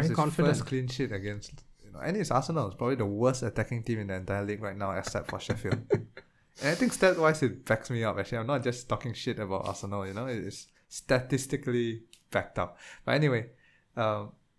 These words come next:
Speaker 1: yeah, so M-, Meslier, probably. I might go for McCarthy. I might go for someone higher in the five point oh range. I haven't really decided yet.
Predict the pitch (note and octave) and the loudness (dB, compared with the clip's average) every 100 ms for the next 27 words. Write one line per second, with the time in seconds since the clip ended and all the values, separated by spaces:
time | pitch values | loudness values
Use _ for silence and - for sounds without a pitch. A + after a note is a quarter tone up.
0 | _ C#3 A2+ - - A2 G#2 G#2 D3 G#2+ | _ 0 0 0 -2 0 0 -4 -10 -12
1 | - C3+ G#2 G#2 G#2 - A#2 A#2 A#2 C#3 | -12 -12 -4 -2 -2 -2 -2 0 0 -2
2 | - _ _ - A2+ A2+ B2 C3 D3 D3+ | -8 _ _ -2 0 0 0 0 -2 -8
3 | _ _ _ - G#2+ A2 A#2 B2 A#2+ A2 | _ _ _ -4 -2 2 2 2 -2 -2
4 | G#2+ G2+ - G#2 - B2+ C#3+ - _ - | -2 -4 0 0 0 -2 -4 -12 _ -20
5 | - - A2 G2+ G2 G#2+ G#2+ - - G2+ | -20 -8 -6 -6 -4 -4 -4 -8 -4 -4
6 | G2 - G2 F2+ F2+ F2+ F2+ F2 - - | -4 -6 -4 -2 0 -2 -2 -6 -10 -8
7 | - G#2+ G#2+ F#2+ - G2 F#2+ F2 F2+ - | -6 -4 -4 -6 -4 -2 0 -4 -8 -16
8 | _ _ _ _ _ _ _ C3+ G#2+ - | _ _ _ _ _ _ _ -10 -10 -4
9 | A2+ G#2 G2+ F2+ F#2+ F#2 F#2+ C3 E3+ D3 | -2 -2 -4 -4 -4 -4 -6 -4 -2 0
10 | A2+ F#2+ A#2+ - G2 G#2 - - | -2 -4 -6 -6 -4 -6 -8 -12